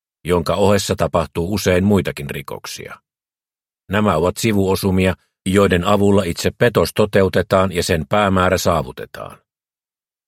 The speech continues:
Minulla oli rikostutkijan urani alkuvaiheessa jokseenkin nuiva suhtautuminen huijauksia tehtaileviin kriminaaleihin,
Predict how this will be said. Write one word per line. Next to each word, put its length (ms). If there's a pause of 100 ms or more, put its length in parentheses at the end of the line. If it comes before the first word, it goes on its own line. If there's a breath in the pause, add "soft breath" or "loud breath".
Minulla 320
oli 160
rikostutkijan 720
urani 280
alkuvaiheessa 800
jokseenkin 640
nuiva 300
suhtautuminen 880
huijauksia 640
tehtaileviin 800
kriminaaleihin, 840